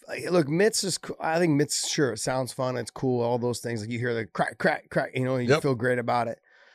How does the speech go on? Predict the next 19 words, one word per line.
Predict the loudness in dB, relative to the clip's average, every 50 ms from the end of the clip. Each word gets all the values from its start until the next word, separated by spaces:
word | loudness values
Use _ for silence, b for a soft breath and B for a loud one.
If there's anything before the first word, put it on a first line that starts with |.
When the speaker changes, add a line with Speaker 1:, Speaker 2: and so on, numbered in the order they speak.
| b b b b 0
Speaker 1:
But | 2
at | 2
the | 2 2 4 6
end, | 6 8 8 8 6 4 2 -2 -10 _ _ _ _ _
I | 4 4
don't | 4 4 4 0 -4
say | -6 -2 2 2 4 4 4
to | 4
myself | 4 2 0 0 0 0 0 0 2 2
at | 0 -2 -2
the | -2 -2 0
end, | 0 0 2
go, | 2 0 0 0 -4 -12 _ _ _
"Damn, | -12 -12 -10 -8 -8
I'm | -6 -4
glad | -2 -2 -2 -2
I | -4 -6
did | -6 -8 -10 -10 -10
that." | -12 -14 -14